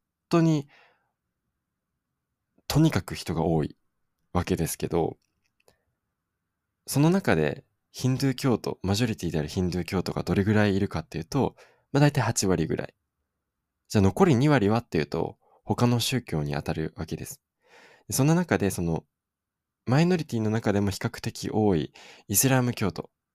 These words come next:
ムスリムがどれぐらいの人口いるかというと、なんと二億人もいるわけですよ。マイノリティで二億人、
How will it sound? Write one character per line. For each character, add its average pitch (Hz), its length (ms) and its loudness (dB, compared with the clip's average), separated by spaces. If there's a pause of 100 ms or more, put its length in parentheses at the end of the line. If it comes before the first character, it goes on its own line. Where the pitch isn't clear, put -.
(120)
ム 110 100 -2
ス 117 140 0
リ 95 100 0
ム 78 120 -4
が 76 100 -8
ど 90 120 -4
れ 101 100 4
ぐ 110 80 2
ら 107 100 0
い 104 60 0
の 101 100 -2
人 92 220 -2
口 87 180 -6
い 87 40 -2
る 82 80 -10
か 90 120 -8
と - 80 -12
い - 80 -6
う - 60 -10
と、 - 220 -12 (640)
な 110 200 2
ん 131 80 -2
と 80 160 -8
二 78 240 -4
億 120 200 0
人 113 220 2
も 110 120 2
い 107 40 0
る 107 80 0
わ 104 100 0
け - 120 -8
で - 80 -8
す - 120 -8
よ。 - 140 -10 (920)
マ 113 140 4
イ 156 60 6
ノ 175 100 4
リ 143 80 2
テ 90 120 -4
ィ 80 40 0
で 76 100 -2
二 80 200 0
億 87 200 -4
人、 80 240 -2